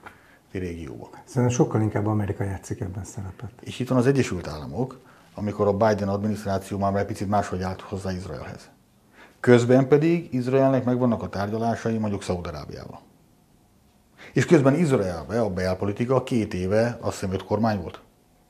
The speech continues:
Speaker 1: Ebben a helyzetben. Neki ez egyenlő feltételekkel, Clausewitz-i háromszög, kalkulálta a Hamasz és a mögötte álló erők, hogy mi lesz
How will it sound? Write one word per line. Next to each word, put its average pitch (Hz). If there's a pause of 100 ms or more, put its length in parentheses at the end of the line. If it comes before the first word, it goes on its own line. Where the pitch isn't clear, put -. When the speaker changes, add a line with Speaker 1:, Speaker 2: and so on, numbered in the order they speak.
(1500)
Speaker 1:
Ebben 117
a 110
helyzetben. 92 (1400)
Neki 107
ez 98
egyenlő 90
feltételekkel, 131 (360)
Clausewitz-i 101
háromszög, 117 (1120)
kalkulálta 117
a -
Hamasz 107 (240)
és 113
a 101
mögötte 104
álló 101
erők, 107
hogy 107
mi 120
lesz 107